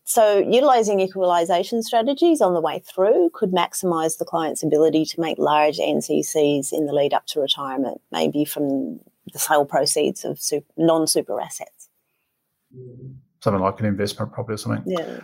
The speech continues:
Speaker 2: Okay. Um, now, we mentioned spouse contribution splitting as one way to equalise balances. For advisors that haven't used these rules before, are there any tricks or traps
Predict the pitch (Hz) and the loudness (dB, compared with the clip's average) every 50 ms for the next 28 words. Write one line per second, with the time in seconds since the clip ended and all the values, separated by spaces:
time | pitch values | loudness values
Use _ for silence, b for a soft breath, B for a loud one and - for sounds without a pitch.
0 | - - 208 202 196 143 123 135 147 - - 156 151 156 160 165 170 165 165 165 | -4 -4 -2 0 0 0 2 2 2 2 2 4 4 4 4 4 4 2 0 -2
1 | 151 - - - - - _ _ _ _ 175 165 165 165 170 160 139 175 175 175 | -6 -8 -12 -18 -20 -20 _ _ _ _ 2 4 4 6 4 4 4 4 2 4
2 | 180 185 196 214 214 - 226 214 202 202 - - 147 139 139 139 - - 135 - | 4 2 2 2 0 0 0 0 0 -2 -2 0 2 2 2 0 -2 -4 -4 -4
3 | - 117 127 123 120 - 117 110 - - 131 123 120 117 117 113 104 110 113 110 | -2 -4 -4 -4 -4 -4 -6 -8 -6 -4 -4 -2 -2 -2 -2 -4 -4 -6 -2 0
4 | 117 120 123 120 123 123 120 117 113 113 110 - 113 - 123 117 104 - - 110 | 2 2 4 2 2 0 0 0 0 -2 -4 -8 -10 -10 -10 -12 -12 -8 -6 -4
5 | 107 107 107 104 - - _ _ _ - 98 107 113 113 120 113 - - 110 98 | -2 -2 -4 -4 -8 -14 _ _ _ -6 -4 -2 -2 -2 -2 -4 -6 -8 -8 -10
6 | 90 127 127 135 - - - - - - 127 123 123 123 123 123 123 123 131 - | -10 -12 -12 -10 -10 -12 -12 -6 0 2 4 4 6 4 4 4 4 2 2 0
7 | 139 131 156 160 175 180 185 156 156 135 117 117 131 127 123 - - _ _ - | 0 2 4 4 4 4 2 0 -2 -2 0 2 2 0 0 -2 -8 _ _ -10
8 | - - 127 123 127 120 110 - - 131 113 113 117 120 120 113 117 127 113 110 | -4 -2 0 2 2 0 0 -4 -8 -6 -2 0 0 0 -2 -2 -4 -4 -2 -2
9 | 104 104 104 104 104 107 104 101 - - 117 117 - - - 123 120 107 104 104 | -4 -6 -8 -8 -8 -8 -10 -10 -6 -6 -6 -6 -4 -2 0 2 2 2 0 0
10 | - - - - - 151 147 147 147 143 143 139 139 139 135 131 127 123 120 127 | 0 0 0 0 0 2 2 2 4 4 4 4 4 4 4 2 2 0 -2 -6
11 | - _ - - 165 - - 127 - - 196 - - - - - | -12 _ -14 -14 -12 -8 -8 -4 -2 -2 -2 -2 -4 -8 -14 -14